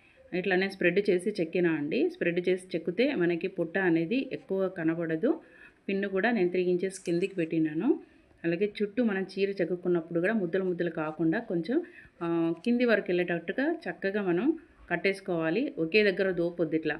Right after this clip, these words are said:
దోపినట్టుగా ముద్దలు ముద్దలుగా కాకుండా కొంచెం కింది వరకు వెళ్ళేటట్టుగా చీరను అనేది దోపుకోవాలి, చుట్టూ చీర తిప్పినప్పుడు. ఇంకా ఈ రెండు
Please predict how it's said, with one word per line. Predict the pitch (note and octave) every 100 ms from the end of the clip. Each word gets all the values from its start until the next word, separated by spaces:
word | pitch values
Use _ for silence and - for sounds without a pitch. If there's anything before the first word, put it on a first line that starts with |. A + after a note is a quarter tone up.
| -
దోపినట్టుగా | F3 G#3+ A3+ A3 G3+ G3
ముద్దలు | F3 F3+ F#3
ముద్దలుగా | F3 F3+ F3
కాకుండా | F3 E3 E3+ F3 C4
కొంచెం | C4+ G3 B3 D#4+ - - - - -
కింది | E3 - A3+ A#3+
వరకు | A3+ A3
వెళ్ళేటట్టుగా | G3 F#3 F#3+ F#3 A3+
చీరను | A#3+ G#3 F3+ F3
అనేది | F3 F#3+
దోపుకోవాలి, | A#3+ G3 - - E3 E3 D#3 A#3+ D4
చుట్టూ | F#3 - G3+ F3
చీర | E3
తిప్పినప్పుడు. | D#3+ D#3 D#3+ D#3 - F#3+
ఇంకా | E4+ - F3+ F3 - -
ఈ | G#3
రెండు | A3 A3